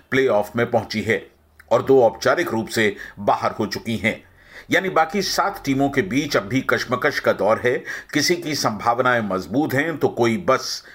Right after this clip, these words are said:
नाम के लिए प्लेऑफ की दौड़ में अब भी कायम है।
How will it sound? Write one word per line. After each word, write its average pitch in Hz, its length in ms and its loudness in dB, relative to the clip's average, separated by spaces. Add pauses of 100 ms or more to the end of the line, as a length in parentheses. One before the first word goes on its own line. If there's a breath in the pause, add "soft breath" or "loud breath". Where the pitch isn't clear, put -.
(140)
नाम 120 400 0
के 139 140 2
लिए 113 220 2
प्लेऑफ 120 500 2
की 123 100 -2
दौड़ 117 260 6
में 107 140 -2
अब 92 100 0
भी 95 200 -2
कायम 104 340 0
है। 95 200 0